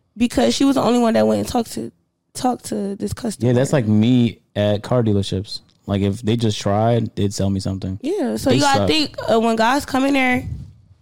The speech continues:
Speaker 1: they
Speaker 2: S-,
Speaker 1: don't
Speaker 2: so, uh, I'm kinda curious on, like,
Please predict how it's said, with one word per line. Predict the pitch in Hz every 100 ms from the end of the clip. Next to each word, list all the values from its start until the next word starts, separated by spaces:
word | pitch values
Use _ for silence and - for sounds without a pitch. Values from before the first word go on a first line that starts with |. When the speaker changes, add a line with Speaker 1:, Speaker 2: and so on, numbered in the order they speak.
| _ _ _ _ _ - -
Speaker 1:
they | 277
Speaker 2:
S-, | 370 294
Speaker 1:
don't | - -
Speaker 2:
so, | 135 139 135 127 131 -
uh, | 120 139
I'm | 120
kinda | 135 190 143
curious | - 147 131 120
on, | 117
like, | 110 107 101 -